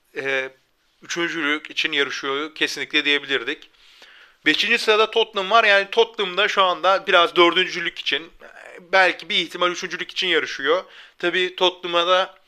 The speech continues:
hani fırsat vermemek lazım şu anda. Gelecek hafta hem kendi açımızdan zaten nasıl fırsat vermememiz lazım rakiplere hem de direkt Tottenham'a yenerek Tottenham'a fırsat vermememiz lazım.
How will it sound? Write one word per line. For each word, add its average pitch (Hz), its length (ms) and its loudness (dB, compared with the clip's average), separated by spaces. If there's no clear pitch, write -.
hani 160 340 0
fırsat 175 480 -2
vermemek 170 500 4
lazım 127 380 0
şu - 160 -6
anda. 127 520 -4
Gelecek 143 400 0
hafta 147 320 0
hem 160 240 2
kendi 147 260 0
açımızdan 139 500 -2
zaten 123 360 -4
nasıl 123 220 -10
fırsat 131 400 -6
vermememiz 131 440 -2
lazım 127 300 0
rakiplere 151 400 -2
hem 180 100 2
de 156 140 -6
direkt 160 280 -2
Tottenham'a 170 300 -8
yenerek 180 240 -4
Tottenham'a 170 340 -6
fırsat - 400 -8
vermememiz 131 640 -2
lazım. 127 320 -6